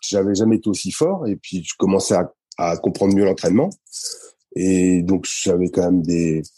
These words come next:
encore des capacités, je pense, quoi, voilà. Et donc, euh, bah, si je signe pas, bah, il me, il me, il me sucre tout, quoi. Et donc on fait un protocole et ils me permettent de rester en équipe de France, moyennant contre des,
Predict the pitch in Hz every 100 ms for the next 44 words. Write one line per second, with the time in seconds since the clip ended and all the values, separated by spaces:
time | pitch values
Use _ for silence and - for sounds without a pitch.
0 | _ - - - - 165 - - - 92
1 | 92 - - - 131 202 - 117 - -
2 | - 78 - _ _ _ _ _ _ _
3 | _ _ _ - 80 78 92 - 92 90
4 | 87 85 82 78 76 73 80 - - 127
5 | 117 104 117 98 117 143 135 98 87 82
6 | 80 82 - 95 92 87 85 98 - 101
7 | 92 - - 95 90 - - _ _ 80
8 | 90 - - - 98 92 76 69 98 123
9 | 110 92 90 82 - 90 87 92 90 85
10 | 80 87 87 78 90 85 82 - 107 120
11 | 120 - - _ _ _ _ - 90 101
12 | 101 101 98 95 90 - _ - - -
13 | 87 85 82 80